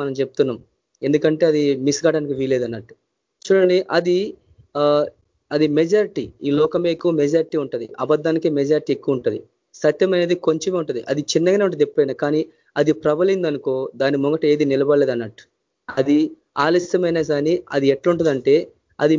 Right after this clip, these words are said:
మెల్లమెల్లగా, మెల్లమెల్లగా విజృంభిస్తానట్టు దేవుని సత్యం. అబద్ధం ఎట్లుంటో తెలుసా? ఒక్కసారిగా అకస్మాత్తుగా ఆకాశం అంత ఎత్తు ఎదుగుతది,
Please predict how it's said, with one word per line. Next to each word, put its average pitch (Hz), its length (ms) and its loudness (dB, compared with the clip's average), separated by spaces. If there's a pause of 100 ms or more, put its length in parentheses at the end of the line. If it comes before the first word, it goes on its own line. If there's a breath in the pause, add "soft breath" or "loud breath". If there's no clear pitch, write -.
మెల్లమెల్లగా, 190 540 2 (100)
మెల్లమెల్లగా 170 500 0 (100)
విజృంభిస్తానట్టు 151 800 -2 (200)
దేవుని 151 300 2
సత్యం. 127 300 -2 (380)
అబద్ధం 202 360 0
ఎట్లుంటో 175 280 -2
తెలుసా? 131 240 -4 (460)
ఒక్కసారిగా 190 520 2 (180)
అకస్మాత్తుగా 175 760 0 (460)
ఆకాశం 165 400 -2
అంత 156 160 -6
ఎత్తు 175 160 0
ఎదుగుతది, 151 360 0